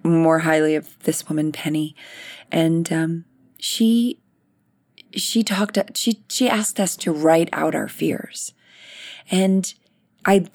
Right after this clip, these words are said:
always talk about this with my students, that in talking about your fears, you give air to them so they no longer create this havoc in our brains.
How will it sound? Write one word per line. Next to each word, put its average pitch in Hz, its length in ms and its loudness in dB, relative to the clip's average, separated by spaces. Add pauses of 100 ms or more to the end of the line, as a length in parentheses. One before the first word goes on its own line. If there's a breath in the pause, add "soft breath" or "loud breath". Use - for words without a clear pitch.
always 190 300 6
talk 170 180 -2
about 165 240 0
this 160 280 -2
with 165 320 -4
my 175 160 2
students, 160 680 -4 (180)
that 170 380 -2 (800 soft breath)
in 185 180 2
talking 208 440 0
about 175 280 0
your 156 140 -2
fears, 175 640 2
you 170 300 0
give 185 340 2
air 170 280 4
to 160 260 -4
them 151 400 -4
so 147 220 -4
they 156 200 6
no 156 200 2
longer 156 500 0
create - 540 -4 (500 soft breath)
this 175 160 2
havoc - 760 -2
in 165 260 0
our 147 160 -2
brains. 151 760 -2